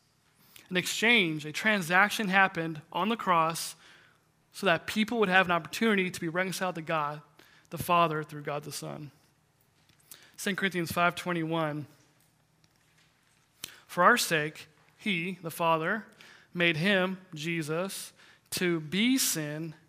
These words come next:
who knew no sin, so that in him," in Jesus, "we might become the righteousness of God." We're talking about credits and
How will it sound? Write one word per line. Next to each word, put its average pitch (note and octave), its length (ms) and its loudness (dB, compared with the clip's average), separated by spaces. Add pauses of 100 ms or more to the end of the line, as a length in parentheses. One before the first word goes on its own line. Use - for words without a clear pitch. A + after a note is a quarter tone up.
(420)
who G3+ 180 -2
knew G#3 280 4
no G3 220 4
sin, E3 520 -4 (440)
so - 160 -4
that F3+ 160 6
in G3 180 2
him," G3 500 4 (260)
in D#3+ 200 -6
Jesus, E3 680 -2 (260)
"we F3+ 340 -4
might F3+ 240 2
become D#3+ 640 -2 (320)
the D3+ 100 -8
righteousness E3 640 -2
of C3+ 100 -16
God." C#3 380 -8 (3750)
We're F3 80 -6
talking E3+ 280 0
about D#3 380 -4
credits F#3 560 2
and D3+ 320 -8